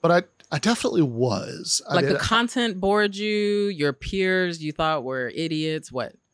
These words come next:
Speaker 1: Uh, I mean, I don't know. I really like some of them. Uh, <laughs> so
Speaker 2: Some of them were okay.
Speaker 1: <laughs> Yeah. I, I guess, I guess maybe I just, like,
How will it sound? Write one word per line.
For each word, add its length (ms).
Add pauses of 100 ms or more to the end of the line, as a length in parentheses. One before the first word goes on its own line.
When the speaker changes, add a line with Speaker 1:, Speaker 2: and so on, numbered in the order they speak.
(500)
Speaker 1:
Uh, 260 (220)
I 80
mean, 140
I 100
don't 160
know. 100
I 80
really 240
like 220
some 240
of 140
them. 240
Uh, 680
<laughs> 260 (100)
so 360
Speaker 2:
Some 220
of 120
them 160
were 140
okay. 360
Speaker 1:
<laughs> 60 (420)
Yeah. 120 (340)
I, 200
I 60
guess, 420
I 60
guess 220
maybe 180
I 80
just, 320
like, 380